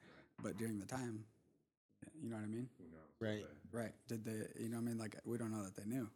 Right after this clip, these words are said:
Speaker 1: Yeah.
Speaker 3: Right.
Speaker 2: Whatever. And so just thinking about that and, like, yeah.
Speaker 1: Soaking in the Old Testament. I mean, I would have to, I mean, he's a walking itinerant rabbi or whatever label you wanna put on it, traveling from town to town.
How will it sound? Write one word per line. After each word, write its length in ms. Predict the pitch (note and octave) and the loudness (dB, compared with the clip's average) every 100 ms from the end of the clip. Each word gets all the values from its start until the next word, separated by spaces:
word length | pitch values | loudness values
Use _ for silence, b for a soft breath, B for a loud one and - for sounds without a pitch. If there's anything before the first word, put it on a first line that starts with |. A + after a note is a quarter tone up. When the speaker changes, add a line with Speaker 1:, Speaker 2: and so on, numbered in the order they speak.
| - | -14
Speaker 1:
Yeah. 120 | - - | -16 4
Speaker 3:
Right. 200 | A#2 G2+ | 8 8
Speaker 2:
Whatever. 200 | G#2 G#2+ | 8 0
And 120 | G#2+ | 0
so 220 | G#2 G2+ F#2+ | 0 -2 -2
just 220 | G#2+ - | 0 0
thinking 260 | A#2 A2 G#2+ | 0 -2 -2
about 180 | G#2+ G#2+ | -4 -4
that 220 | G2+ G2 | -6 -4
and, 80 | - | -4
like, 220 | G#2 G#2 - _ _ - _ _ _ _ _ _ _ _ _ _ - | -6 -8 -16 _ _ -20 _ _ _ _ _ _ _ _ _ _ -8
yeah. 100 | G#2 G#2 _ _ _ _ _ _ - | -8 -8 _ _ _ _ _ _ 0
Speaker 1:
Soaking 540 | - - F#2+ F#2+ F#2+ E2+ | 2 4 2 0 -2 -4
in 80 | |
the 120 | D#2+ D#2+ | -4 -2
Old 200 | E2 - | -2 4
Testament. 520 | E2+ - D#2 D2 D#2+ | 4 4 -2 -2 -6
I 80 | E2+ | -6
mean, 160 | D#2 D2 | -4 -4
I 60 | |
would 100 | D2+ | -2
have 180 | E2 D#2 | -2 -2
to, 100 | - | -4
I 40 | F2 | -6
mean, 140 | D#2+ | -4
he's 140 | E2+ | -2
a 60 | D#2+ | -2
walking 600 | D2 D#2+ - F2+ D#2 D2+ - _ - | 2 2 2 -6 -6 -10 -14 _ -8
itinerant 480 | - - F2+ D#2+ D2+ | -6 -2 0 0 -2
rabbi 560 | D#2+ D#2 D2+ D2 C#2+ D#2 - | 0 2 4 2 0 -2 -2
or 120 | D#2 | 0
whatever 340 | D2+ D#2 D#2 D2+ | 2 2 2 2
label 340 | D2+ D#2+ D#2+ | 4 2 2
you 120 | D#2+ | -2
wanna 180 | D#2 D2+ | -2 -2
put 200 | D2 D#2+ | 2 2
on 140 | D2+ D2 | 2 0
it, 120 | D#2 | -2
traveling 360 | - D#2+ D#2 D#2 | 2 2 2 -6
from 160 | D#2+ | -10
town 220 | C#2 D#2+ D2+ | -4 -2 -2
to 60 | |
town. 480 | D2+ D#2+ D2+ D2+ D#2 | -4 -2 -2 -4 -6